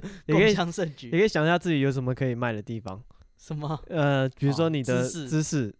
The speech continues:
Speaker 2: 对，对，对。
Speaker 1: 啊，现在都什么知识共享平台。
Speaker 2: 对，就是你看，像他们是高中生，他就觉得自己，哎，对指考推甄比较熟悉，
Speaker 1: 嗯。
Speaker 2: 他就来卖这个 idea。
Speaker 1: 嗯。
Speaker 2: 对，他卖他的这个，他搜寻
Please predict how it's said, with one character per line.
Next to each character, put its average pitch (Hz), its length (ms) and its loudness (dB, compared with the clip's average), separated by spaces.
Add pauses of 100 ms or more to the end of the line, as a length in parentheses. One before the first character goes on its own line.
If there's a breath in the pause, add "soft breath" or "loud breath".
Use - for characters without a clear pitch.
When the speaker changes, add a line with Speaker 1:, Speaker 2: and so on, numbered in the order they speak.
Speaker 2:
对， 151 120 -2
对， 139 160 0
对。 120 140 0
Speaker 1:
啊， - 20 -2
现 131 180 -2
在 165 60 -2
都 165 80 -4
什 160 120 -12
么 123 80 -10
知 190 220 -8
识 175 180 -6
共 156 220 -2
享 117 180 -10
平 120 200 -14
台。 117 200 -16 (140)
Speaker 2:
对， 101 260 -2 (440)
就 226 100 0
是 226 160 4
你 175 80 2
看， 165 320 2
像 202 180 0
他 190 140 0
们 180 100 -2
是 156 60 -8
高 165 220 0
中 156 160 0
生， 139 180 0
他 143 140 -2
就 139 120 -2
觉 123 200 -4
得 123 100 0
自 147 100 -10
己， 123 340 -10
哎， 147 140 2
对 165 200 2
指 143 200 -2
考 139 240 0 (380 soft breath)
推 147 140 0
甄 135 200 0
比 123 80 -6
较 139 120 2
熟 117 240 -2
悉， 120 400 -8
Speaker 1:
嗯。 131 280 -8
Speaker 2:
他 - 80 -4
就 139 120 2
来 127 120 2
卖 127 200 -2
这 117 100 -4
个 104 160 -6
idea。 98 380 -10 (180)
Speaker 1:
嗯。 101 180 -16 (200)
Speaker 2:
对， 120 120 -8
他 120 60 -6
卖 135 180 -4
他 127 140 -4
的 117 160 -6
这 120 140 -12
个， 107 400 -10
他 139 180 -2
搜 131 240 0
寻 107 340 -8